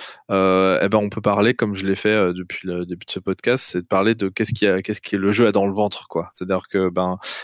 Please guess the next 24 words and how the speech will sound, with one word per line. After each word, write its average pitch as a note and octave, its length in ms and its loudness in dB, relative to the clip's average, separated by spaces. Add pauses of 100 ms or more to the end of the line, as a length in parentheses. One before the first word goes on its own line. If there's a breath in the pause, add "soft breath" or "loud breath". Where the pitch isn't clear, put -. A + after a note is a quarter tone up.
le A2+ 120 4
concept A2+ 540 0
de G2+ 200 2
Saga G2 240 2
Heroic, G#2 320 4
c'est G2+ 180 0
que F#2+ 300 2
on G#2+ 100 -6
crée - 200 -2
un A#2 120 2
univers G#2+ 360 2
ensemble. B2 420 0
Déjà, A2 180 -2
ça, A2 140 0
c'est - 180 0
un, F2+ 400 -2
c'est - 160 -4
une F#2 80 -6
force - 320 -2
du A2 140 -4
jeu, B2 220 0
je A2 100 -4
trouve. C#3 320 -2
Euh, F2 160 2